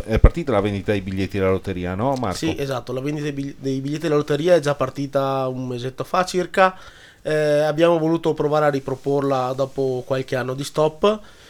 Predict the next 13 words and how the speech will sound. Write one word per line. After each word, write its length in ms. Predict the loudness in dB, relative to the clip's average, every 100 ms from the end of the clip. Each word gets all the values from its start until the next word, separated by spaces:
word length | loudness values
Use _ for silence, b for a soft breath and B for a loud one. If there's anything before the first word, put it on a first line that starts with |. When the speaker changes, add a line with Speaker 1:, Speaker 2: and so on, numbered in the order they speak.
| b
Speaker 2:
Quest'anno 540 | -4 0 2 2 2 0
come 240 | 0 0
primo 260 | 2 0 2
premio 440 | 2 2 2 0
abbiamo 680 | 0 0 0 0 0 0 0
un 380 | 0 -2 -4 0
buono 260 | 0 0
da 100 | -2
mille 300 | -4 -4 -4
euro 460 | -4 -4 -6 -6 -6
per 160 | -8
un 100 | -8
viaggio 1080 | -6 -6 -6 -8 -8 -6 -8 -8 -8 -10 -12